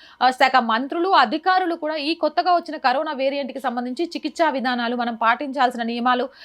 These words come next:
అన్నిటినీ కూడా క్లియర్ కట్గా తెలియచేస్తున్నారు. కాబట్టి భయపడడం కంటే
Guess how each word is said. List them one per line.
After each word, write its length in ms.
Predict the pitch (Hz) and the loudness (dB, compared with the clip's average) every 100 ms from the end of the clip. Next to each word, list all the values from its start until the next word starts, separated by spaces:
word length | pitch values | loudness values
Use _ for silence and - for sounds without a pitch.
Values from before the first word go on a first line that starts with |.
| - | 0
అన్నిటినీ 540 | 233 294 403 415 349 359 | 2 2 2 0 0 -4
కూడా 180 | 302 320 | 0 0
క్లియర్ 320 | 277 277 330 | 0 0 2
కట్గా 280 | 294 285 269 | 0 0 -2
తెలియచేస్తున్నారు. 880 | 285 240 285 285 269 269 262 240 226 | 0 0 0 2 0 2 0 0 0
కాబట్టి 300 | 220 226 349 | -2 0 -4
భయపడడం 720 | 196 220 339 392 403 349 311 | 2 4 4 6 6 4 2
కంటే 400 | 269 240 311 453 | 0 0 0 0